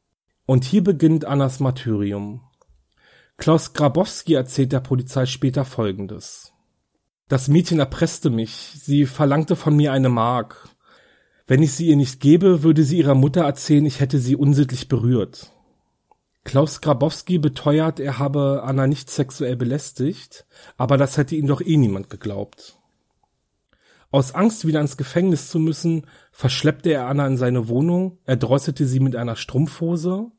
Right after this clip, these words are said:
fesselte sie und verschleppte ihre Leiche ans Ufer eines Kanals.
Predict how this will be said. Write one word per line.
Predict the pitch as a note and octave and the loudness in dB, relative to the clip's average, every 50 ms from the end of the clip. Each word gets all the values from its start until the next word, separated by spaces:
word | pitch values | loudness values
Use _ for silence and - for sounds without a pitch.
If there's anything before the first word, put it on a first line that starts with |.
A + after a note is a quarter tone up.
| _ _ _ _ _ _ | _ _ _ _ _ _
fesselte | _ - - - D3 C3+ - - G3 F#3+ - G3+ | _ -8 -2 -2 0 0 0 -2 -2 0 0 -2
sie | E3+ D3+ E3+ F#3 G3+ A3 A#3+ A3+ _ _ _ _ _ _ - - - | -2 -2 -2 -2 -2 -2 -2 -6 _ _ _ _ _ _ -20 -20 -6
und | _ D3 C3+ | _ -2 0
verschleppte | C3 D#3 C#3+ - - - C#3+ D3+ D3 - - E3+ | 2 0 -2 -2 0 0 0 -2 -2 -2 -4 -4
ihre | E3+ E3 E3 C3+ C#3+ | -2 -2 0 2 2
Leiche | C3 B2 A#2 C3 C3 - - D#3 | 2 2 2 0 -2 -2 -4 -4
ans | C3 C3+ B2+ B2+ | -2 -2 -6 -4
Ufer | - D#3 C3 - - - | -6 -8 -8 -4 -4 -4
eines | A2 A#2+ B2 B2 - - | -4 -4 -6 -8 -10 -10
Kanals. | - - A#2 A2+ G#2+ G#2 G#2 G2+ G2 - - - - - - - - | -8 -6 -6 -6 -6 -8 -10 -12 -12 -14 -16 -20 -20 -20 -20 -20 -20